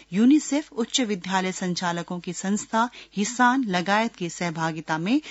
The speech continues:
शुरू हुए सप्ताहव्यापी अभियान का आज काठमांडू के माइतीघर मंडला में शुभारंभ किया गया।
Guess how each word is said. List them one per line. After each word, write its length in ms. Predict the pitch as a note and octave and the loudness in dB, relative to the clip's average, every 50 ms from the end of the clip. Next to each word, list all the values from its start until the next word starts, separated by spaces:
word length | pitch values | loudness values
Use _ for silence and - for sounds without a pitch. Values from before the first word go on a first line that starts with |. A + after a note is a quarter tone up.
| - - - | -14 -12 -8
शुरू 320 | - - - C4+ D4+ E4 | -4 0 2 2 4 4
हुए 180 | C#4 C#4 D4+ D#4 | 2 2 0 0
सप्ताहव्यापी 880 | - - - C#4 A3+ - - C#4+ D4+ D4 A3+ G#3 G3 F#3 F#3 - G3 F#3+ | -2 -2 -6 -6 -4 -2 0 0 0 0 0 0 -2 -2 -2 -4 -4 -2
अभियान 480 | F3+ F3 D#3 F3 F3 F3 F3+ F#3 F#3 | -2 -2 -2 -2 -2 -2 -2 -2 -2
का 140 | F3 - F#3 | -4 -6 -4
आज 300 | - D#3+ E3 E3+ E3+ - | -2 -2 -2 -2 -2 -4
काठमांडू 520 | - F#3+ F3+ F3 - F3+ F3 E3+ E3 F3 | -2 -2 -4 -2 -2 -4 -4 -4 -4 -6
के 140 | F3 - F3 | -8 -8 -8
माइतीघर 640 | E3 D#3 D#3+ F3+ G#3 - - B3+ A3+ A#3 B3 B3+ - - - - - - - | -6 -4 -2 -4 -4 -2 -2 -2 0 0 0 -2 -4 -8 -14 -16 -16 -6 0
मंडला 420 | F3+ F#3+ G#3 A3+ B3 C4+ D4+ C#4+ | 2 4 4 4 4 4 4 2
में 140 | G#3+ E3+ F#3+ - - - | 2 -2 -4 -8 -10 -6
शुभारंभ 500 | - - A3 F#3+ F#3 F3 E3 D#3+ E3 - | -2 0 0 2 2 0 0 -2 -4 -6
किया 220 | - D#3+ D3+ D3 | -6 -6 -4 -4
गया। 280 | C#3+ D3+ D3 C3+ C3 | -4 -4 -4 -4 -6